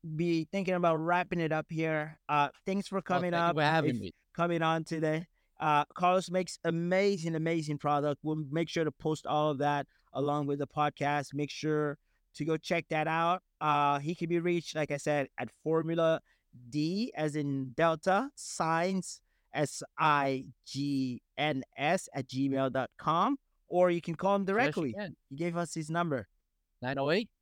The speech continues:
Speaker 2: three three two, four zero zero five. Uh,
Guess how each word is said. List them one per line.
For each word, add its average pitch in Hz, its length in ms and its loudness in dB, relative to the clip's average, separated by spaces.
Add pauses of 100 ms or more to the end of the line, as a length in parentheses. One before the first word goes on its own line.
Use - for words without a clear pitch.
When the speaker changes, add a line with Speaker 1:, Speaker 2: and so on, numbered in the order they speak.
(120)
Speaker 2:
three 151 220 -2
three 151 480 -2
two, 220 280 2 (560)
four 156 280 2
zero 147 440 2
zero 143 440 0 (100)
five. 170 460 2
Uh, 127 340 4